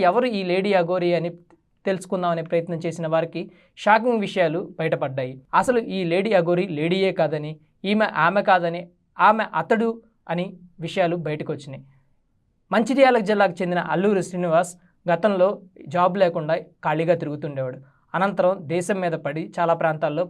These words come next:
పర్యటించడం కూడా జరిగింది. దాని తర్వాత ఒక్కసారిగా అఘోరీగా మారాడు. అఘోరీగా మారి నాగసాధు వేషంతో తెలుగు రాష్ట్రాల్లోకి ఎంట్రీ ఇవ్వడం జరిగింది. తెలుగు రాష్ట్రాల్లోకి ఎంట్రీ ఇచ్చిన తర్వాత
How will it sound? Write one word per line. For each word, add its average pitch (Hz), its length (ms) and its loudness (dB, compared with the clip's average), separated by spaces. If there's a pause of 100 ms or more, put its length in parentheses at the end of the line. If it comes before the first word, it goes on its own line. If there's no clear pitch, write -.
పర్యటించడం 151 560 -4
కూడా 139 160 -8
జరిగింది. 131 340 -10 (160)
దాని 220 180 4
తర్వాత 233 260 4 (180)
ఒక్కసారిగా 190 500 0 (640)
అఘోరీగా 208 400 4 (100)
మారాడు. 135 320 -4 (320)
అఘోరీగా 196 480 2
మారి 190 180 4 (120)
నాగసాధు 196 560 2
వేషంతో 170 440 -4 (300)
తెలుగు 190 260 2
రాష్ట్రాల్లోకి 160 640 0
ఎంట్రీ 151 240 -4
ఇవ్వడం 143 240 -4
జరిగింది. 127 280 -14 (140)
తెలుగు 214 240 4
రాష్ట్రాల్లోకి 190 500 2 (120)
ఎంట్రీ 170 240 0 (120)
ఇచ్చిన 202 280 -4
తర్వాత 151 280 0